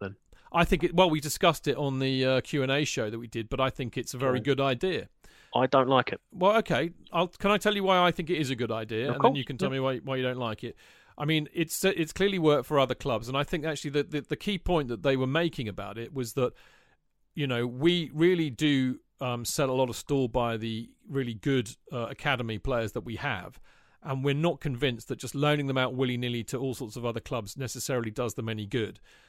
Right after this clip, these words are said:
Speaker 2: So if we loan them out to clubs that we actually own, we can monitor their progress a lot more successfully and keep them in the fold a lot better and actually enable them to come, actually enable a more realistic pathway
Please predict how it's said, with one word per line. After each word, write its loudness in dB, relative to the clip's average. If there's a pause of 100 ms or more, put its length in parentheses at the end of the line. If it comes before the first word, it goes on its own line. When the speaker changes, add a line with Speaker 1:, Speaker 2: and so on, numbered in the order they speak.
(120)
Speaker 2:
So 0
if -4
we -2
loan 4
them 0
out 0
to -10
clubs -4
that -6
we 0
actually -4
own, -4
we -4
can -6
monitor -2
their -4
progress -4
a -8
lot -2
more -6
successfully -6
and -12
keep -10
them -10
in -8
the -10
fold -2
a -4
lot -6
better -4
and -8
actually -8 (280)
enable -2
them -4
to -10
come, -6
actually -6
enable -4
a -4
more -2 (300)
realistic -2
pathway -4